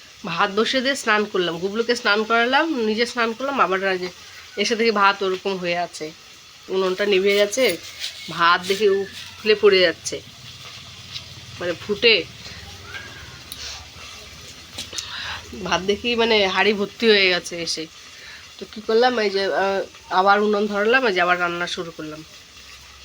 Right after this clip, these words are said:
এরকম হচ্ছে অবস্থা। গুবলু খেলছে এখানে, খেলতে খেলতে নাই, আমি বললাম কোথায় গেল, চিৎকার ডাকলাম, ফরেস্টের থেকে আওয়াজ দিচ্ছে,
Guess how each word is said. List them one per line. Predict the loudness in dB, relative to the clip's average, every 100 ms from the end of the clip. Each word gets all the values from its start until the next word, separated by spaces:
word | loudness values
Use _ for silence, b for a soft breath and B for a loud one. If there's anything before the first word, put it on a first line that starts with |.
| -20 -10
এরকম | -4 -2 -2
হচ্ছে | -2 0 2
অবস্থা। | 2 0 -6 -10 -14 -18 -20 -20 B B B -12 0
গুবলু | 2 2 0 -6
খেলছে | -2 2 2 2 0
এখানে, | 0 0
খেলতে | 0 0 2
খেলতে | 2 2
নাই, | 0 0 -4 -14 -20 -20 -20 -20 -8
আমি | 0
বললাম | 0 0
কোথায় | -6 -4 -4
গেল, | -2 -4 -6
চিৎকার | -10 -4 -2 2
ডাকলাম, | 2 2 0 0 -2 B B B -4
ফরেস্টের | 2 4 2 -2
থেকে | 2 4
আওয়াজ | 6 6 4 4
দিচ্ছে, | -4 -10 -8 -8